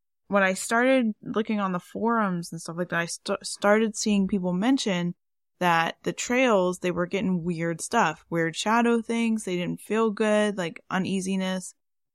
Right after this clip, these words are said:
And so I started looking at it. And one of the,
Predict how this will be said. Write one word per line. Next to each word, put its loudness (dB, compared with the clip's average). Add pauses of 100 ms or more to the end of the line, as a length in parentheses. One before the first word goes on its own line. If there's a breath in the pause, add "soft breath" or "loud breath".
(960)
And -2
so 4
I 6
started -2
looking 2
at 0
it. -8 (440)
And -2 (640)
one 2
of 2
the, 0